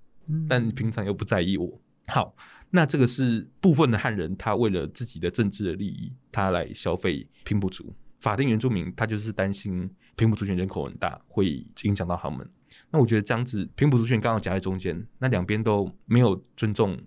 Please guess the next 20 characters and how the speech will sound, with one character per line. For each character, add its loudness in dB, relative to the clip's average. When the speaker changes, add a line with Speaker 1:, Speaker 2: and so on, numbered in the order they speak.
Speaker 2:
平 -2
埔 -4
族 -8
群 -6
它 -8
的 -2
主 -10
体 -10
性， -12
就 2
他 2
到 0
底 -2
认 2
为 2
自 -8
己 -6
是 -8
什 -10
么？ -16